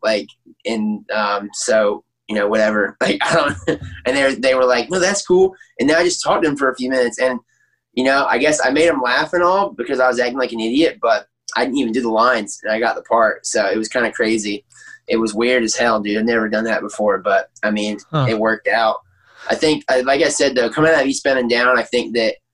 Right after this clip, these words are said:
Speaker 1: James was kind of a, like, a fan of that, and I think he saw me through that, and so it kind of, like, gave me a, like, a, like, a shoe in, you know. And I don't know, it's crazy though. He, like, took me under his wing after that, and, uh,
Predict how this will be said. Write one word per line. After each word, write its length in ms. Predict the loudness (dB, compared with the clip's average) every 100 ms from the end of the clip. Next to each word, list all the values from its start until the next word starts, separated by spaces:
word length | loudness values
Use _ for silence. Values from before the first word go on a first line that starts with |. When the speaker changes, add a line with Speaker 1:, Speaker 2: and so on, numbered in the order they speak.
| _ _ _ -6
Speaker 1:
James 360 | 0 2 2 0
was 140 | -2
kind 160 | 0 0
of 60 | 2
a, 140 | 0
like, 140 | -2 -4
a 60 |
fan 260 | -2 0 0
of 100 | 0
that, 320 | 0 2 0 -4 -6
and 100 | -4
I 40 |
think 180 | -4 -4
he 100 | -2
saw 240 | 0 0 0
me 140 | -2
through 160 | -2 0
that, 280 | 2 0 -4
and 100 | -8
so 180 | -2 -2
it 120 | -2
kind 160 | -2 -4
of, 160 | -4
like, 240 | -2 -2 -4 _ _ _ _ -4
gave 240 | -2 -2
me 160 | -2 -2
a, 200 | -2 -6 _ _ _ _ _ _ _ -6
like, 120 | -2
a, 180 | -2 -4 -6
like, 120 | -4
a 60 | -2
shoe 300 | 0 2 2
in, 260 | 2 0 -4 -4
you 120 | 0
know. 380 | 2 2 0 -4
And 340 | -6 -4 -8 -14 _ _ _ _ _ _ _ -20 -18 -4
I 60 | 0
don't 40 | 2
know, 160 | 0
it's 120 | -2
crazy 340 | -2 -2 0 0
though. 140 | -2
He, 160 | 0 0
like, 260 | 0 -2 -4
took 160 | -4
me 100 | -2
under 120 | -2 -2
his 140 | -2
wing 240 | -2 0
after 260 | -2 -4 -2
that, 320 | -2 -2 -4 _ _ _ _ _ _ -8
and, 300 | -2 -2 -2
uh, 300 | -2 0 -2